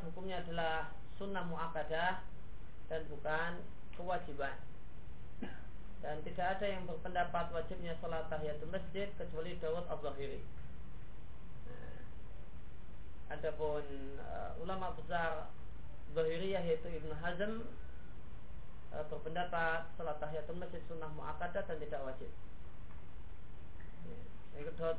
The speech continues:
eh, Imam Zahiriyah Daud Al-Zahiri mengatakan wajibnya salat tahiyatul masjid. Ya. Dan pendapat ini, pendapat Daud Al-Zahiri ini, eh,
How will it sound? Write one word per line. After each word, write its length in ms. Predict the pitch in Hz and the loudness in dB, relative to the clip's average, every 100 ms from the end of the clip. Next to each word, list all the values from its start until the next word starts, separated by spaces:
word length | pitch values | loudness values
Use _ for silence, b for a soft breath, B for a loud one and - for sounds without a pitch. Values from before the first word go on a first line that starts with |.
| 151 | 0
eh, 160 | 151 156 | -2 -2
Imam 480 | 175 160 156 151 - - - | -2 0 0 0 0 0 0
Zahiriyah 480 | 160 151 165 196 170 | 0 0 2 2 2
Daud 220 | 165 156 156 | 2 0 0
Al-Zahiri 480 | 156 151 160 220 | 0 0 0 0
mengatakan 640 | 196 165 - 156 190 208 - - - - - - | 0 0 -2 0 0 0 0 -2 -2 0 0 0
wajibnya 540 | 156 170 175 175 165 | -2 0 -2 -2 -2
salat 320 | 156 165 175 | 0 0 0
tahiyatul 480 | 170 170 160 156 147 | 0 0 0 0 -2
masjid. 360 | 143 - 143 - - - - - - - - - - - - - - - - | -2 0 0 -2 -2 -2 0 0 0 0 0 0 0 0 0 0 0 0 0
Ya. 180 | - - - - - - - - - | 0 2 2 2 2 2 2 2 2
Dan 240 | 156 165 | 4 2
pendapat 420 | 175 233 262 233 202 | 2 4 4 4 2
ini, 160 | 202 226 | 0 0
pendapat 640 | 208 190 180 180 180 175 | 0 2 2 2 2 2
Daud 160 | 185 202 | 4 4
Al-Zahiri 640 | 185 175 175 170 180 185 | 4 2 2 2 0 0
ini, 480 | 175 180 185 208 233 - - - - - - - - | 0 0 0 0 0 -2 -2 0 0 0 0 0 0
eh, 260 | 156 160 | 0 0